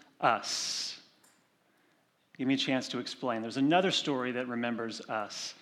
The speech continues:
There's stories that are out there that tend to divide and separate and dismember us, right? There's plenty of things happening in the world today. There's no shortage of divisive topics right now, right?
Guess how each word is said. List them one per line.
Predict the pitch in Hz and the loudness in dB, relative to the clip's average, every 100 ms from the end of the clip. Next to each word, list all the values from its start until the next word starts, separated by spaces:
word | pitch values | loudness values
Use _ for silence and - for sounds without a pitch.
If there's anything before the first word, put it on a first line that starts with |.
| - - - - - - - | -20 -20 -20 -20 -20 -20 -2
There's | 170 | 0
stories | - 247 269 | 6 8 8
that | 220 | 8
are | 190 | 8
out | 185 196 | 8 8
there | 202 196 | 8 8
that | 175 - - | 6 2 2
tend | 190 170 | 6 6
to | |
divide | 131 147 123 156 175 175 175 | 4 4 6 6 8 6 6
and | 143 131 | 2 2
separate | - 165 165 160 165 - | 2 2 4 2 2 2
and | 139 123 - | 2 0 4
dismember | 180 170 - - - - 151 135 120 107 101 - - - _ _ - | 4 4 0 -10 -14 -6 2 2 2 0 -4 -10 -20 -20 _ _ -8
us, | 120 - - | -6 -6 -4
right? | 123 139 | 0 0
There's | 147 135 | 0 -2
plenty | - 180 185 | 2 4 4
of | - | 2
things | 165 160 - | 4 4 4
happening | 143 147 143 | 2 4 2
in | |
the | 135 | 2
world | 135 | 2
today. | 135 131 | 2 0
There's | 131 123 | 0 2
no | 147 160 | 2 4
shortage | - 151 143 147 131 | 2 2 2 2 0
of | 110 | -2
divisive | 127 120 120 131 101 | 0 0 0 -6 -4
topics | - 110 117 - - | -2 -2 -2 -6 -6
right | 113 107 | -6 -6
now, | 104 - _ _ _ _ _ 147 | -12 -14 _ _ _ _ _ -6
right? | 135 | -4